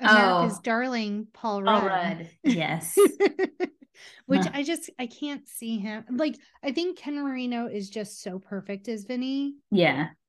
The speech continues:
Speaker 1: that it's hard for me to picture Paul Rudd as
Speaker 2: I think Paul wouldn't have come off as swarmy. He would have
Speaker 1: Yeah.
Speaker 2: just been, uh, dumb more
Speaker 1: Yeah.
Speaker 2: than anything.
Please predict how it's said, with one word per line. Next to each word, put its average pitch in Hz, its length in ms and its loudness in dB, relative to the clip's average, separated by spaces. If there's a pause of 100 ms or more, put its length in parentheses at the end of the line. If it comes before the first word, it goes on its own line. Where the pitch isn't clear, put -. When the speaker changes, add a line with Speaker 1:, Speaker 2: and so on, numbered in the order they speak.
(140)
Speaker 1:
that 233 140 -2
it's 220 160 -2
hard 226 340 -4
for 233 140 -8
me 214 460 -6 (140)
to 196 320 -4
picture 196 440 -10
Paul 175 300 -10
Rudd 165 240 -10
as 165 360 -16 (200)
Speaker 2:
I 233 100 8
think 311 400 4
Paul 233 380 6
wouldn't 214 200 2
have 175 380 0
come 165 260 -2
off 165 220 0
as 170 260 -8
swarmy. 185 760 0
He 180 220 -4
would 170 140 2
have 170 140 0
Speaker 1:
Yeah. 170 80 0
Speaker 2:
just - 200 -6
been, 160 400 -4
uh, - 80 -10 (100)
dumb 160 540 -2 (760)
more 170 260 -2
Speaker 1:
Yeah. 156 60 -4
Speaker 2:
than 147 200 -4
anything. 135 680 -6